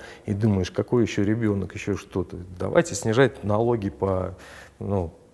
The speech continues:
проценты по ст-, э, как ее, кредитам. Давайте вообще их уберем. В некоторых же странах вообще нет кредитов.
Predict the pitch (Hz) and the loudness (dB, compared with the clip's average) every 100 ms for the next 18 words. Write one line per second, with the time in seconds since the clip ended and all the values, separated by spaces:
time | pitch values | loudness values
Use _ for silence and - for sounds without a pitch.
0 | _ - 110 - 143 120 98 101 95 - | _ 2 2 4 2 2 -2 0 0 -2
1 | - - 92 90 90 90 87 87 - - | -8 -4 -2 0 -2 -4 -6 -10 -14 -14
2 | - 87 - 107 131 95 110 95 90 87 | -8 -8 -4 -2 -2 0 -4 -2 -4 -4
3 | - - - - 101 123 135 123 139 - | -10 -18 -20 -8 4 6 8 8 8 6
4 | 127 101 - 92 110 92 131 - 98 101 | 0 0 -2 0 0 2 0 0 -2 -2
5 | - 127 95 110 - 165 120 - 98 87 | -2 -2 0 -2 -2 -2 -2 -2 -4 -4
6 | 85 | -8